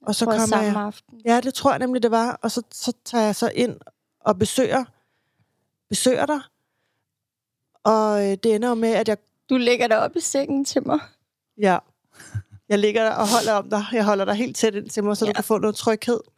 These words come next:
Speaker 1: og noget kærlighed, for det kan jeg mærke, du har rigtig meget brug for.
Speaker 2: Og jeg havde bare brug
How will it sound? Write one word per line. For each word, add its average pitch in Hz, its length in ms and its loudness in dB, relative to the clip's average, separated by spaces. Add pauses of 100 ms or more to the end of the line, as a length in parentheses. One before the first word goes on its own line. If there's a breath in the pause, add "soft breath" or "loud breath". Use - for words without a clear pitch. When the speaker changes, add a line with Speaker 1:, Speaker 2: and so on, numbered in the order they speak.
(260)
Speaker 1:
og 185 60 -4
noget 185 160 0
kærlighed, 208 440 0
for - 80 -12
det 208 100 -2
kan 214 100 -2
jeg 208 80 0
mærke, 196 180 -2
du 220 80 0
har 202 80 -2
rigtig 202 160 -6
meget 202 160 -2
brug - 240 -8
for. 208 180 -6 (120)
Speaker 2:
Og 226 100 4
jeg 247 140 2
havde 254 160 0
bare 226 240 0
brug - 280 -2